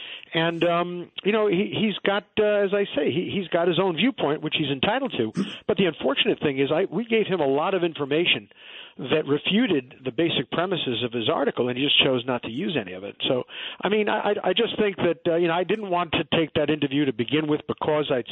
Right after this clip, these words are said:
seen previous articles from him, but, you know, I did it. I, I, I tend to take everybody's, uh, interviews, and, um,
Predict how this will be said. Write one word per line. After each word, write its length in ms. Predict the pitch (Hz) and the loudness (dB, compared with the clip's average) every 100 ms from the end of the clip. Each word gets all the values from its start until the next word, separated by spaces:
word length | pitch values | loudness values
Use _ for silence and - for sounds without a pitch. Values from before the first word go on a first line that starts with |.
| - | 0
seen 300 | 180 180 170 - - - - | 0 -2 -8 -16 -16 -10 -2
previous 340 | 175 160 156 147 | 0 2 2 2
articles 440 | 156 160 - 151 - | 2 0 0 -2 0
from 160 | 151 | 0
him, 280 | 143 160 165 | 0 0 0
but, 180 | 131 135 | -2 -2
you 120 | - 147 | -2 0
know, 80 | |
I 80 | 135 | 0
did 180 | 123 156 | 0 0
it. 160 | 165 135 | 0 0
I, 400 | 131 139 131 - 131 | -2 -2 -2 -4 -8
I, 60 | |
I 180 | 143 - | -8 -4
tend 140 | 147 | -4
to 60 | 123 | -4
take 240 | - 143 | -4 0
everybody's, 460 | 170 151 113 117 113 - - - - - - - | 0 0 -2 -4 -6 -10 -12 -16 -14 -16 -14 -4
uh, 120 | - | -2
interviews, 560 | 151 127 123 131 147 127 | 0 0 2 2 2 2
and, 240 | 143 143 147 | 0 2 0
um, 340 | 151 151 | 0 -2